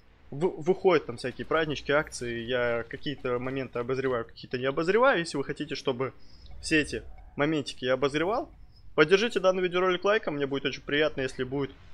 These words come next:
большое количество пальцев вверх, будет поддержка в этом плане, и я как бы, ну, получу какой-то определённый свой фидбэк, чтобы в дальнейшем я понимал, хотите ли вы, чтобы таких видосов, например, было больше или же нет.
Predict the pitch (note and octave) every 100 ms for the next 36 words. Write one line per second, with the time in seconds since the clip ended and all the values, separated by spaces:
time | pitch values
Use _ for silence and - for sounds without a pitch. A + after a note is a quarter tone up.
0 | - - - - - - - - D#3 D3+
1 | D#3 D3 C#3+ - - A#2+ - - - -
2 | - - E3 F3 E3+ F#3 G#3+ G#3 - -
3 | - - - - C3+ E3 E3 D#3+ C#3 F3+
4 | F#3 D#3+ D3 D3+ C#3 E3 F3+ F3 C3+ B2+
5 | B2+ C3 C3+ C#3 C3 A#2+ A#2 - C3 B2
6 | B2 D3+ - - - - - - D3 D3
7 | D3 G3 D3+ D3 D3 B2+ B2+ B2+ C#3 D#3
8 | C3 - - C3+ - C3 C3+ E3+ A3+ -
9 | - - - - - - C#3 B2+ A#2+ C#3
10 | F3+ F#3+ C3+ C3+ C3 B2 A#2+ C#3 C#3 A#2
11 | G#2+ G#2 G2 - - - - - - _
12 | - C#3 D#3 D#3 D3 C3+ C3+ C3 B2+ -
13 | C3 C3 - - C3 B2 - - A#2+ B2
14 | A2+ A#2+ A#2 D3 E3 B2+ A#2 A2+ A2+ A2+